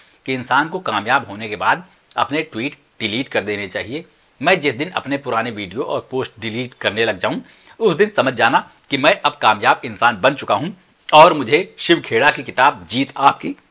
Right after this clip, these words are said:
पढ़ने की ज़रूरत नहीं है और ना विवेक बिंद्रा का बिजनेस ज्वाइन करने की। मेरे डुप्लीकेट विक्रांत मेसी ने स्ट्रगल करके अच्छा काम और अच्छा नाम बनाया है, ये देखकर बहुत प्रसन्नता होती है।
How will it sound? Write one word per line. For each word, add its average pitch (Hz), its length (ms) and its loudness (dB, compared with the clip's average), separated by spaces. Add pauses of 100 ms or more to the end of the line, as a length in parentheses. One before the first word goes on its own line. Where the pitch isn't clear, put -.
(120)
पढ़ने 139 240 0
की 131 80 -8
ज़रूरत 139 260 -2
नहीं 156 200 -2
है 190 140 -6 (200)
और 156 100 -2
ना 196 160 4 (120)
विवेक 131 320 -2
बिंद्रा 117 280 -2
का 160 220 -2 (200)
बिजनेस 196 460 -2
ज्वाइन 120 260 2
करने 107 340 -6
की। 107 260 -8 (460)
मेरे 185 220 6
डुप्लीकेट 127 500 -2
विक्रांत 117 320 -4
मेसी 107 360 -10
ने 120 160 -8 (360)
स्ट्रगल 220 300 4
करके 214 300 -2
अच्छा - 320 -6
काम 180 300 4 (100)
और 139 100 2
अच्छा 135 240 -4
नाम 208 280 4
बनाया 107 280 0
है, 131 200 -2 (320)
ये 160 120 0
देखकर 117 360 -6 (380)
बहुत 113 300 -8
प्रसन्नता 113 420 0
होती 165 320 4
है। 196 140 -4